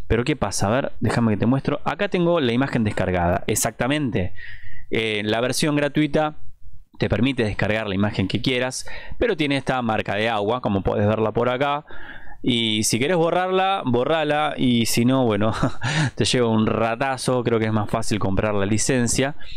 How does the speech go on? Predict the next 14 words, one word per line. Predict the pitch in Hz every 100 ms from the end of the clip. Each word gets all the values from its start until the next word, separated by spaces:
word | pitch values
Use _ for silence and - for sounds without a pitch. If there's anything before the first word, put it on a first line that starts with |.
| - - -
porque | - 185
yo | 98 120 117 117
me | 107
descargué | 104 101 110 120
esto | 135
y | 117
dije, | -
bueno, | 214 101 98 87 - - - -
le | - 107
saco | 117 123 113
esa | -
línea | 110 123 123 123 120 120
con | 107 104
el, | 104 98